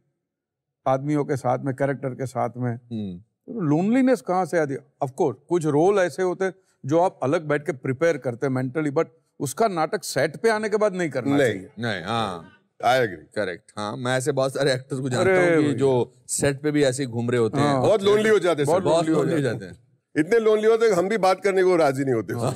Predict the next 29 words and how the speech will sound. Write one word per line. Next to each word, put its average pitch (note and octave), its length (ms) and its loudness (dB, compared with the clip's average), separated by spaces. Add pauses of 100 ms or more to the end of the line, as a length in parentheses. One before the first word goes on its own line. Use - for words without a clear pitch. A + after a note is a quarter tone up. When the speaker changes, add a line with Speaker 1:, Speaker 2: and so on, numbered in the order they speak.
Speaker 2:
<laughs> - 1500 -4
परेश, C#4 260 0
आपने E3+ 360 -2
कोई B3 140 -6
और F#3 280 2
जॉब, F#3 340 0
जॉब F3 320 0
किए F#3 160 0
थे F3+ 140 -10 (200)
कभी? D3 240 -4 (1080)
Speaker 1:
मैं F#3+ 520 2 (480)
बैंक C#3 540 0
में E3+ 180 0
कुछ D#3 180 2
एक D3 240 2
डेढ़ C#3+ 200 2
महीना C3+ 260 2
गया C3 200 2
था, C#3 140 2
वेकेशनल B2+ 600 0
जॉब B2 300 0
करके, A#2+ 440 0 (600)
हम, A2 120 -4
Bank B2+ 180 0
of A#2+ 200 -2
Baroda B2 300 2
के A#2+ 160 -4
अंदर। A2 560 -4 (160)
Speaker 2:
अच्छा। B2+ 580 -4